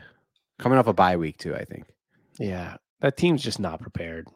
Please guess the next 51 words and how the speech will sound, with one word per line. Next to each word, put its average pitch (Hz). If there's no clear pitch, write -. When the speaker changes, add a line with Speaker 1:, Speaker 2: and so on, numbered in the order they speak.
Speaker 2:
Dan 120
Campbell 113
is -
a 107
cool 127
rah-rah 123
guy. 127
I 123
think 147
he'd 139
be 131
the 113
perfect, 127
like, 113
offensive 113
lines 107
coach, 113
linebacker 113
Speaker 1:
And 107
that, 107
Speaker 2:
coach. 110
Speaker 1:
and 113
Speaker 2:
That's 104
Speaker 1:
that's 98
Speaker 2:
about 92
it. 90
Speaker 1:
about -
it. -
Speaker 2:
Yeah. -
He, 156
Speaker 1:
And 165
Speaker 2:
he 156
Speaker 1:
who's 226
Speaker 2:
does -
Speaker 1:
your 339
Speaker 2:
not 156
need 139
to 147
Speaker 1:
third, 147
Speaker 2:
be -
Speaker 1:
by 95
the 95
way? 95
I'm 117
having 190
trouble 117
with 98
the 95
third 90
stooge. -
Speaker 2:
Okay, 98